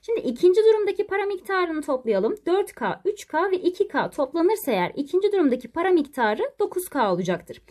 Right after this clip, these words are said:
Unutmamamız gereken para miktarının değişmediği, yani on üç x dokuz K'ya eşittir. Burada K'yı yalnız bırakmak istersek eğer her tarafı dokuz ile bölmemiz gerekir.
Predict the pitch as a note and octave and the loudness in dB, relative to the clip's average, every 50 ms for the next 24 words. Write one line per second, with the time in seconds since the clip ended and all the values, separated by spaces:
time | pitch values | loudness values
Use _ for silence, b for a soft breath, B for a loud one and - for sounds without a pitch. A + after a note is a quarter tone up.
0 | B B B B B B B3+ E4 A4 A#4 - - A4 F#4+ F4+ D#4 D#4+ F4+ E4+ E4 | B B B B B B 2 2 2 2 -2 -4 -2 0 2 2 2 2 2 2
1 | D#4 C4 A#3 A#3 C4+ A3+ F#3+ F#3 - D#4 F#4 G4+ G#4 F4+ - - - D4+ C#4+ C#4 | 2 0 0 0 -2 -6 -6 -4 -4 -2 -2 0 0 0 -2 0 0 0 0 0
2 | D#4 F#4 A#4 A#4 G4 F4+ D#4+ D#4+ D#4 - - B3+ G#3 E3+ F3+ G3+ A3 D4 E4 E4+ | 0 -2 -2 0 0 0 0 0 -2 -2 -4 -4 -2 0 -2 0 2 2 2 2
3 | E4 - - - D4 G4 G#4 F#4+ C#4+ - - - - - E4 F4+ - - - - | 2 0 -4 -4 -4 -2 0 0 0 0 -2 -8 -6 -4 -4 -4 -4 -6 -18 -20
4 | _ _ _ _ _ _ _ _ _ _ _ _ _ _ _ - E4+ F4 C#4+ - | _ _ _ _ _ _ _ _ _ _ _ _ _ _ _ -4 -4 -4 -2 0
5 | G#4+ G4 G4 - - - C#4+ A#3 G#3+ A#3+ D#4+ G4 F#4 D4 - - A3 - _ - | 0 0 0 -2 -4 0 2 2 2 2 2 0 0 -2 -2 -6 -10 -10 _ -14
6 | D#3 - - _ _ _ _ _ _ b b b b b b b b b b b | -14 -14 -16 _ _ _ _ _ _ b b b b b b b b b b b
7 | b b b b _ _ _ _ _ _ _ _ _ _ _ _ _ - F4 E4+ | b b b b _ _ _ _ _ _ _ _ _ _ _ _ _ -4 -2 0
8 | D#4+ E4+ E4+ E4+ - E4+ E4+ E4+ E4+ E4 E4+ E4+ E4+ F4 E4+ D4+ - D#4 E4 E4+ | 0 0 -2 -2 -2 -2 0 0 0 0 0 0 0 -2 -2 -4 -4 -4 -4 -2
9 | E4+ E4+ E4+ - F4 E4+ - - F4+ E4+ E4+ - D#4+ C4+ - A#3+ G#3 G#3+ C4 C#4 | -2 -2 -2 -2 -4 -6 -4 -2 -2 -2 -2 -2 -4 -6 -4 -2 -2 -2 -2 -2
10 | - E4+ E4 E4 E4 - C4 B3 B3 A#3+ A#3 C#4 C#4 E4+ D#4 C4 B3+ C4+ D#4 C#4 | -2 -2 -2 -2 -2 -4 -6 -6 -4 -2 -4 -2 -2 -2 -2 -2 0 0 0 0
11 | C#4+ C#4 C4+ C4 C4 B3 A#3+ A3+ G#3 F#3 F3+ - D3+ - - C#4+ F4+ F4+ - | 2 2 2 2 0 0 0 0 0 0 0 0 0 -2 -4 -8 -8 -8 -8